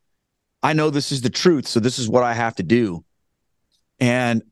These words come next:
<clears throat> I was, uh, I didn't go through R C I A. I went through a, I just went and met with my priest. <laughs> He, he determined that R C I A wasn't for me,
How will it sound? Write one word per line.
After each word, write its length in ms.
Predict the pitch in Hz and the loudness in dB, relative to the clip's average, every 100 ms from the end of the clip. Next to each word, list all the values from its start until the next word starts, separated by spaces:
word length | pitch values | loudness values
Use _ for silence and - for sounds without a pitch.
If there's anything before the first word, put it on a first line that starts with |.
| _ | _
<clears throat> 680 | - - 233 - 196 120 - | -6 -2 -2 0 -2 -2 -2
I 140 | 117 | 0
was, 220 | 139 123 120 | 2 2 0
uh, 240 | 110 98 | 0 0
I 60 | 123 | 0
didn't 160 | 165 | 0
go 120 | 131 143 | 0 0
through 140 | 131 | 0
R 100 | 127 | -2
C 180 | - 131 | 0 0
I 80 | 123 | 0
A. 120 | 123 | 0
I 20 | |
went 200 | 117 113 | -2 -4
through 120 | 127 110 | -2 -2
a, 40 | - - | -4 -4
I 120 | 110 | -2
just 180 | 113 127 | 0 0
went 240 | 123 113 _ _ _ | 0 -2 _ _ _
and 120 | 107 110 | 0 2
met 160 | 117 | 2
with 120 | 117 | 0
my 140 | 110 104 | 0 -2
priest. 480 | - 117 123 - - | 2 0 0 -8 -16
<laughs> 60 | _ _ _ _ | _ _ _ _
He, 360 | - - 135 - | -2 0 0 -2
he 160 | 139 | -2
determined 480 | 135 123 131 131 123 | 0 2 2 2 0
that 100 | 110 | 0
R 120 | 117 | -2
C 180 | 117 120 | 0 0
I 40 | 110 | 2
A 20 | 110 | 0
wasn't 300 | 110 113 110 | 0 -2 -2
for 80 | |
me, 240 | 104 98 | 0 0